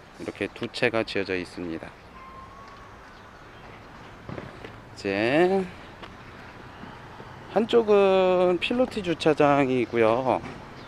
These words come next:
한쪽은 상가를 하실 것 같아요. 아직 정확하게 파악은 못했는데요.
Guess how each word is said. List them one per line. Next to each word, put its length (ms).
한쪽은 880
상가를 1700
하실 480
것 200
같아요. 400
아직 340
정확하게 420
파악은 320
못했는데요. 720